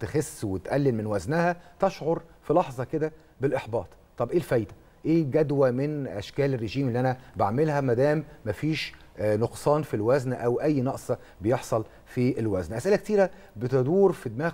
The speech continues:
كل واحد بيحاول يجرب شكل جديد من أشكال الرجيم. إيه اللي ممكن يساعدني في ده؟ هل في، آه، أمراض معينة ممكن بتوقف القدرة على حرق الدهون زي الغدة الدرقية أو القولون أو السكري؟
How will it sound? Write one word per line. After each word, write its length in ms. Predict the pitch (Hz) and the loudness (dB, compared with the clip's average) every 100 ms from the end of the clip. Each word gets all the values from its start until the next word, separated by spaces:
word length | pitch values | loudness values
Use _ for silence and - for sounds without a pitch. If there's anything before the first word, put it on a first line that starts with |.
| - | 0
كل 140 | 170 | 0
واحد 340 | 139 156 - 117 | 2 2 -2 -8
بيحاول 400 | 107 147 156 123 | -4 0 2 2
يجرب 400 | 101 156 127 - - - - | 2 2 2 -4 -8 -20 -20
شكل 360 | - - 160 123 | -6 -2 -2 -2
جديد 220 | 92 143 | -6 -6
من 100 | 120 | -6
أشكال 300 | 90 - 151 | -10 -8 -6
الرجيم. 440 | 120 95 123 180 185 - - - - | -4 -4 -4 -4 -6 -14 -20 -10 0
إيه 100 | 214 | 2
اللي 220 | 202 175 | 4 2
ممكن 340 | 175 185 156 | 2 -2 -4
يساعدني 440 | 135 - 123 127 107 | -2 0 0 0 -4
في 60 | |
ده؟ 180 | 78 101 | -4 -4
هل 220 | 95 143 | -2 -4
في، 320 | 139 151 151 151 - | -4 -2 -2 -4 -6
آه، 140 | 107 113 | -6 -4
أمراض 340 | 110 123 135 | 0 0 0
معينة 380 | 117 104 113 139 | -2 -2 0 0
ممكن 300 | 147 165 113 | -2 -2 -4
بتوقف 640 | 98 117 139 - - - | -2 0 -2 -2 -10 -8
القدرة 500 | 95 82 - 151 113 | -8 -4 0 0 0
على 280 | 98 131 123 | 0 2 0
حرق 300 | - 151 - | -2 -6 -6
الدهون 460 | 101 95 117 143 139 - - | -8 -4 -2 -2 -2 -12 -8
زي 260 | 123 156 139 | 0 2 2
الغدة 340 | 107 135 120 | 0 -2 0
الدرقية 600 | 95 87 87 160 165 156 | -2 -4 -2 0 4 4
أو 200 | 139 92 | 4 0
القولون 520 | 85 - 92 117 143 | -6 -6 -4 -2 -2
أو 120 | - | -4
السكري؟ 580 | 92 - 101 - 160 165 | -8 -10 -8 0 2 2